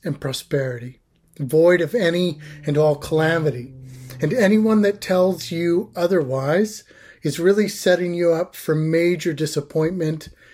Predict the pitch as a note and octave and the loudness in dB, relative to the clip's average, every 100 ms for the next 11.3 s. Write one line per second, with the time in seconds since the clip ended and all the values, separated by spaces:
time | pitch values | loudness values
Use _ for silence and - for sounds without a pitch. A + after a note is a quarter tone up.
0 | - _ C#3+ B2+ E3 - D3 C#3+ D#3 D#3 | -20 _ -8 -2 -2 0 0 0 -2 -2
1 | D#3 B2 A#2 C3 _ _ _ - - _ | -4 -6 -10 -16 _ _ _ -20 -20 _
2 | _ _ _ _ E3+ C#3+ G#3+ A#3 F#3 G#3 | _ _ _ _ -4 2 4 4 2 2
3 | G#3+ F#3+ F#3+ F3+ F3+ E3+ D#3 - D3 C3+ | 2 2 2 4 2 0 -10 -4 -4 -2
4 | C#3 D#3 F3 - - - C#3 B2 - D#3+ | 0 0 -2 -10 -18 -8 -8 -6 -2 0
5 | D#3+ E3 D#3+ D#3 D3 D3 D3 C#3+ D3 C#3+ | 2 2 2 0 0 2 0 -2 -6 -4
6 | C3+ - C#3 - C#3 C#3 E3 E3 D#3+ - | -6 -6 -8 -4 -4 -2 0 0 -2 -12
7 | - - - - D3 E3+ G#3 G#3 G#3+ G3+ | -20 -20 -20 -8 -2 2 2 2 2 2
8 | F3 G3+ - E3 F3 F#3 F#3 F3 D#3+ F#3 | 2 -2 0 2 4 4 2 0 0 -2
9 | F#3+ E3+ - D#3 C3+ D3+ D3+ D#3 D3+ C#3+ | 0 -2 -2 -2 0 2 2 2 0 -4
10 | - - _ D#3+ C3 D3 C#3+ D#3 D3+ D3 | -10 -16 _ -6 0 0 2 0 -2 -8
11 | C#3 D3 - | -8 -10 -14